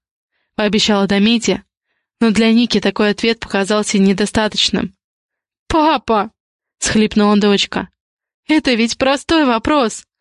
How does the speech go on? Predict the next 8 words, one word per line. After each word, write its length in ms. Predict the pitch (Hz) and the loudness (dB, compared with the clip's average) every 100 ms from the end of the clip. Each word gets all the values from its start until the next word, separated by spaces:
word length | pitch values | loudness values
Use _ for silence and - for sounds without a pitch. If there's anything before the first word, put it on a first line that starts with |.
| _ - | _ -2
Он 220 | 277 277 | 2 2
жив 320 | 262 370 - _ | 2 0 0 _
или 220 | 277 262 | 0 2
нет?» 380 | 302 311 269 185 _ _ _ _ _ _ _ _ _ _ | 4 4 4 0 _ _ _ _ _ _ _ _ _ _
«Мы 160 | 180 190 | 0 2
не 140 | 226 | 2
видели 320 | 247 240 190 | 0 -2 -2
тела», — 440 | 180 220 208 - | 0 0 0 -2